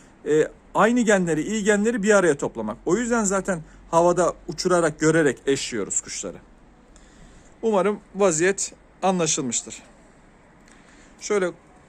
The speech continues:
kuşlarımı da yakından göstereyim. Göz banyomuzu da yapalım. Bugünlük videomuz da bu kadar olsun.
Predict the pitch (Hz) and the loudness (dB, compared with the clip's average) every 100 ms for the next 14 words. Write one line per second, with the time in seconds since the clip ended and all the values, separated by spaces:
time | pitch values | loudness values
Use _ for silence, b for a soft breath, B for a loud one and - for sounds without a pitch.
0 | - - 208 - 170 139 151 165 160 135 | -18 -10 -6 -4 -4 -4 -4 -4 -4 -6
1 | 120 156 160 - 156 147 156 - - - | -4 -4 -4 -4 -6 -8 -12 -20 -20 -10
2 | 165 143 131 120 113 110 113 135 156 156 | -6 -4 -4 -4 -6 -10 -6 -6 -4 -6
3 | 156 156 196 175 135 131 151 143 120 123 | -8 -12 -12 -10 -10 -10 -12 -8 -8 -8
4 | 165 156 147 120 110 110 - | -10 -6 -6 -6 -6 -6 -8